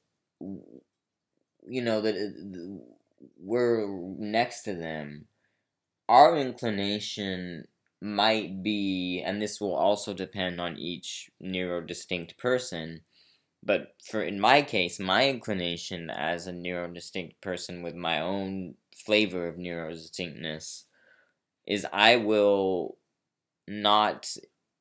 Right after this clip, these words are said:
go up to them and try to comfort them unless they tell me or unless I, I have been told before by them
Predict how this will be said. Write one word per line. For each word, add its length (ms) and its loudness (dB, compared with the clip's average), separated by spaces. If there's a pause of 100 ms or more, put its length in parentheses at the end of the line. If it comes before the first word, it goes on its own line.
(1200)
go 260 8
up 260 4
to 140 -4
them 640 -2 (2000)
and 340 2
try 340 4
to 100 2
comfort 540 -4
them 240 2
unless 540 -2
they 260 -4
tell 380 -2
me 420 -4
or 260 2
unless 520 0
I, 640 2 (1000)
I 160 8
have 200 2
been 180 0
told 480 -2
before 520 0
by 240 4
them 640 -2